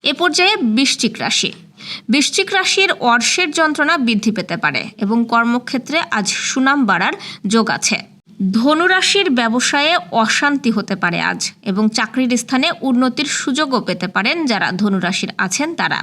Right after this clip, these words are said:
মকর রাশির সম্পর্কে বলা হচ্ছে যে মকর রাশির আজ শারীরিক কারণে ব্যবসায়ে সময় দিতে বেশ কষ্টসাধ্য হবে এবং স্ত্রীর সঙ্গে আজ মকর রাশির যারা আছেন তাদের সম্পর্ক খুবই ভালো থাকবে। আজ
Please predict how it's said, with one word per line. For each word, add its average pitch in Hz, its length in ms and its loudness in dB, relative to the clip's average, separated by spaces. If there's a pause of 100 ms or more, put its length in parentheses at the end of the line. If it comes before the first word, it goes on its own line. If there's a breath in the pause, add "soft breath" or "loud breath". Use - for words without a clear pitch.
(300)
মকর 277 440 4
রাশির 392 280 2
সম্পর্কে 381 540 2
বলা 294 260 4
হচ্ছে 339 480 0
যে 277 180 0 (200)
মকর 226 380 2
রাশির 277 380 2
আজ 226 220 0
শারীরিক 226 600 2
কারণে 202 420 2
ব্যবসায়ে 226 580 0
সময় 294 480 0
দিতে 220 280 2 (400 loud breath)
বেশ 233 180 0 (320)
কষ্টসাধ্য 214 680 -2
হবে 190 340 0 (560 loud breath)
এবং 247 320 2
স্ত্রীর 294 400 -2 (120)
সঙ্গে 208 300 0 (100)
আজ 208 160 0 (100)
মকর 190 320 -2
রাশির 190 280 0
যারা 180 240 -2
আছেন 196 340 -2
তাদের 208 260 -2 (120)
সম্পর্ক 190 500 -4
খুবই 359 340 0
ভালো 196 300 -2
থাকবে। 190 380 -2 (640)
আজ 269 220 0